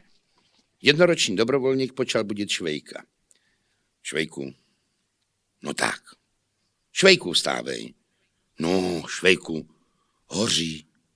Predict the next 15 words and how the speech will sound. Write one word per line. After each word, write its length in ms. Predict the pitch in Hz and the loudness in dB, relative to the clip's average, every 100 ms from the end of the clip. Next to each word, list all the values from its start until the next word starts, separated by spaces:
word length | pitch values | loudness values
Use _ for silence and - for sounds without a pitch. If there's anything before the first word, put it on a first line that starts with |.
| _ | _
hoří, 480 | - 151 151 117 113 | -2 0 0 -2 -4
vstávej.“ 680 | - - 156 131 101 104 101 _ _ - - - - - - - | -2 4 4 4 2 0 -4 _ _ -20 -20 -20 -20 -20 -16 -4
Eh, 160 | 92 247 - - - - | -2 -4 -8 -20 -20 -18
když 260 | - 80 - | -10 -8 -2
tenkrát 540 | 143 285 - - - - - - _ _ - 120 | -2 -2 -8 -14 -14 -14 -14 -16 _ _ -10 -8
hořely 520 | 101 104 120 123 117 - _ - | -6 -6 -4 -4 -8 -14 _ -8
vodkolkové 880 | 98 123 - - 101 - 95 71 50 | -2 -2 -2 -2 -2 -4 -10 -10 -8
mlejny, 640 | 64 62 73 71 82 104 - _ _ _ _ _ _ _ _ _ | -6 -6 -6 -6 -6 -8 -10 _ _ _ _ _ _ _ _ _
tak 200 | 73 - | -10 -10
přijeli 420 | - - 87 90 | -4 -2 0 -2
hasiči 640 | 78 71 - 85 - - - | -2 -2 -2 -2 -2 -2 -4
až, 300 | - - - - - _ - _ _ _ _ _ _ _ - | -8 -8 -10 -18 -20 _ -20 _ _ _ _ _ _ _ -8
až 220 | - - | 2 4
z 40 | 71 | 4
Vysočan. 1000 | 73 - 65 - - 60 - - 58 | 0 -2 -2 -2 -2 -2 -12 -18 -20